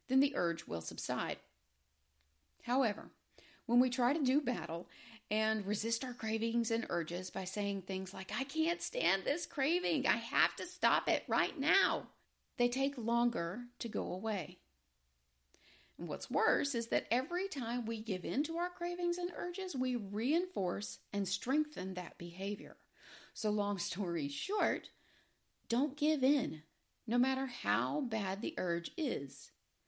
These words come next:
and it will pass. To help you with delaying and writing out these urges, check out the download below to get a guided meditation for urge surfing.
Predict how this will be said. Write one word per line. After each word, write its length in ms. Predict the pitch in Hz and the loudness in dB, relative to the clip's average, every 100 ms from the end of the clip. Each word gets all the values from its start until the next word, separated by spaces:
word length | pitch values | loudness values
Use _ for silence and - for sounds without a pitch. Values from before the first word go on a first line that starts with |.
| _ _ _ _ _ - | _ _ _ _ _ -6
and 180 | 208 | -4
it 220 | 226 247 196 | -2 -2 0
will 380 | 220 196 208 | 0 0 -2
pass. 680 | 214 214 180 - - - - - _ _ _ _ _ _ _ _ _ _ _ _ _ _ _ _ | -8 -8 -8 -8 -12 -12 -12 -16 _ _ _ _ _ _ _ _ _ _ _ _ _ _ _ _
To 80 | 226 | -4
help 320 | 240 330 339 | 0 0 2
you 380 | 220 185 247 247 | 2 2 0 -2
with 400 | - 196 202 - | 0 0 -2 -8
delaying 720 | 170 196 180 160 156 190 233 - | -2 0 0 0 0 0 -2 -4
and 520 | 185 185 175 170 165 160 - _ _ _ _ | -6 -2 -2 -2 -6 -10 -18 _ _ _ _
writing 540 | 180 208 226 285 277 | 0 2 4 4 2
out 260 | 202 202 208 | 2 -2 -2
these 280 | 180 175 - | -2 -2 -6
urges, 680 | 170 151 151 175 214 240 - _ _ _ _ | -6 -6 -4 -6 -6 -10 -14 _ _ _ _
check 300 | - 311 - | 0 0 2
out 360 | 240 240 - - - | 0 0 -4 -12 -10
the 80 | - | -6
download 560 | 185 190 196 208 214 240 | -2 0 2 2 0 0
below 540 | 320 302 180 190 269 285 _ _ _ | -2 0 0 0 -2 -6 _ _ _
to 100 | - | -10
get 240 | 214 214 - | -2 -2 -2
a 60 | |
guided 560 | 175 180 180 214 269 277 | -4 -4 -2 -2 -2 -4
meditation 720 | 220 240 277 208 175 - 196 | -4 -2 -4 -4 -6 -6 -8
for 220 | 202 220 - | -6 -10 -8
urge 400 | 185 180 185 170 | -8 -6 -6 -6
surfing. 540 | - - 196 - 151 | -8 -6 -8 -10 -14